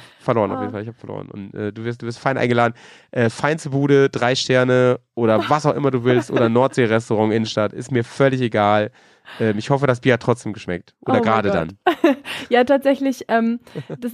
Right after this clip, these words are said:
Speaker 2: es war ja so. Weil ich, bei mir
Speaker 1: Ja.
Speaker 2: waren's nämlich auch exakt zwei Wochen, bei mir war's auch der achte März.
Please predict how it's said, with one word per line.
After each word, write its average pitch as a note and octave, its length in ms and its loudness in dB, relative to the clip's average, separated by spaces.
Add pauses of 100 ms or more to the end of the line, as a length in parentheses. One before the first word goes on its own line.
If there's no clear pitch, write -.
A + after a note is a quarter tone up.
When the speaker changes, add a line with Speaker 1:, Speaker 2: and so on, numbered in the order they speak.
(100)
Speaker 2:
es - 180 -4
war A3+ 120 4
ja G#3+ 200 4
so. F3+ 260 -2 (400)
Weil A3 280 2
ich, - 180 -6
bei B3+ 100 4
mir C4 100 6
Speaker 1:
Ja. C#4 60 2
Speaker 2:
waren's C4 180 2
nämlich B3+ 200 -2
auch A3+ 160 -4
exakt C#4 500 -2
zwei A3 280 2
Wochen, C4+ 280 0
bei A3+ 120 2
mir A3 140 0
war's A#3+ 140 -2
auch A3 120 -8
der - 160 -8
achte G#3 220 -12
März. G3 380 -6